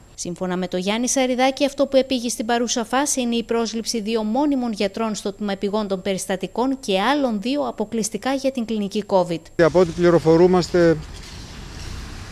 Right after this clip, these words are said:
Speaker 2: εξετάζονται πάλι εμβαλωματικές λύσεις,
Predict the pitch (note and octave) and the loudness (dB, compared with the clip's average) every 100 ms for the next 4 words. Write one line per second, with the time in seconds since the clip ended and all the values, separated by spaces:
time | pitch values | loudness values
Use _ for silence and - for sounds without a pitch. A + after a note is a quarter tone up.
0 | - - - - - - - - D3 D3 | -14 -14 -14 -12 -12 -14 -16 -4 2 4
1 | - D#3 F#3 F3+ E3+ F3 E3+ F3 F3+ E3 | 4 6 8 8 6 6 8 8 8 10
2 | E3 E3 D#3+ D3+ - G3 D#3 C#3+ D#3 F3+ | 8 8 6 2 6 6 8 6 6 6
3 | F#3 - | 4 0